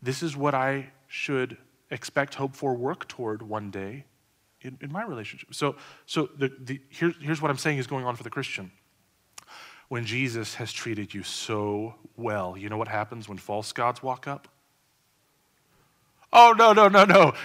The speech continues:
You want me to serve you? Jesus served me through the cross. He served me first while I was a rebel.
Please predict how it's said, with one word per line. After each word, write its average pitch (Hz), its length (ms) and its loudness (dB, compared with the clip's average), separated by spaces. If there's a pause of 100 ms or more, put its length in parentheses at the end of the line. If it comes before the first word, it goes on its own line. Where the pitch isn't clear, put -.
You 208 140 6
want 277 180 12
me 208 120 4
to 185 100 8
serve 196 420 8
you? 196 320 6 (160)
Jesus 247 420 6
served 180 380 6
me 185 240 4
through 160 200 2
the 127 100 -2
cross. 143 380 6
He 220 100 0
served 214 320 8
me 147 100 0
first 165 380 2
while 151 140 10
I 139 40 8
was 120 140 2
a - 20 -4
rebel. 113 480 4